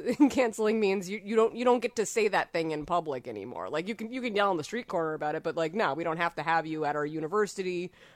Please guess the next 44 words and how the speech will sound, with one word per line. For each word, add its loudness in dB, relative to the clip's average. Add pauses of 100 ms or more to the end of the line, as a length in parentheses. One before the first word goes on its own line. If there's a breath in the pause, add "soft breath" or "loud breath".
(120)
You -2
know, 0
we 0
don't 0
have 0
to, -2 (500)
you -6
know, -2
you, -4
you -4
don't 0
have -2
to -8
keep -8
that 2
big -6
job 4
and -2
that -4
big -4
platform. -2
Like, -2
you -10
can -4
keep -8
saying 2
this, -2 (100)
you -6
know, -4
racist, -6
anti-Semitic -4
stuff, 2 (840 soft breath)
but -2
that 4
means 4
you 0
don't 6
get 0
to -6
be 0
in 4
The 2
Mandalorian. 0
<laughs> -20